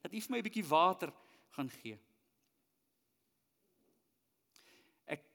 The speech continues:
kom partykeer by mense wat v-, vir my so verwoord en net sê, "Ja, ek weet, ek weet nie die, ek is, ek is hier, maar ek is ook nie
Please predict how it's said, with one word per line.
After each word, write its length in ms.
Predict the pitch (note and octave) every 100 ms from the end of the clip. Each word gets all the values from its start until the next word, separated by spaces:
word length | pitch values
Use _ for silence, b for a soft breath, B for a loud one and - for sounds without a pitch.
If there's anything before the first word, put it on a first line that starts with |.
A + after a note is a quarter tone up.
| _
kom 180 | - G#3+
partykeer 360 | F#3+ G3 F#3+ F3+
by 80 | E3
mense 380 | C3 D3 D3
wat 180 | D#3+ D3+
v-, 280 | - - C#3+
vir 100 | -
my 100 | D3+
so 220 | - G3
verwoord 680 | F3 D#3+ G2+ G#2 A#2+ A#2 -
en 80 | A#2
net 160 | C3
sê, 360 | - D3+ C#3+ C#3+
"Ja, 120 | E3+
ek 140 | F3
weet, 240 | G#3 G3 -
ek 160 | E3+ -
weet 220 | C4+ C4+
nie 80 | A#3
die, 200 | A2 -
ek 160 | -
is, 260 | F3 - - _ _ _ _ _ _ _ _ _ _ _ _ _ -
ek 160 | D3
is 180 | - -
hier, 360 | B2+ E3 G3+ E3
maar 100 | D#3+
ek 80 | F#3
is 120 | A3
ook 100 | -
nie 160 | A#3